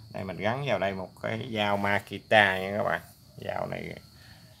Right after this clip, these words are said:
độ dày, à, của cái dao này là một ly rưỡi nha các bạn. Mài theo kiểu tám hai nè.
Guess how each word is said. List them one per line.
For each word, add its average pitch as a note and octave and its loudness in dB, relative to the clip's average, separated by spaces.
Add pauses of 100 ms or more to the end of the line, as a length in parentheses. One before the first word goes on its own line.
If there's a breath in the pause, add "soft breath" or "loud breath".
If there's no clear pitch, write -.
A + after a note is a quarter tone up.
(500 loud breath)
độ F#2 0
dày, F#2+ 2
à, F#2 -2
của A#2 6
cái C3 6
dao A2+ 6
này G2+ 2
là F#2+ 6
một G2 0
ly A#2+ 0
rưỡi G2+ 0
nha F#3 2
các B2+ 4
bạn. F#2 4 (960 soft breath)
Mài F#2+ 2
theo A#2 2
kiểu A#2 0 (1600)
tám C#3 10
hai A#2 6
nè. G2+ 0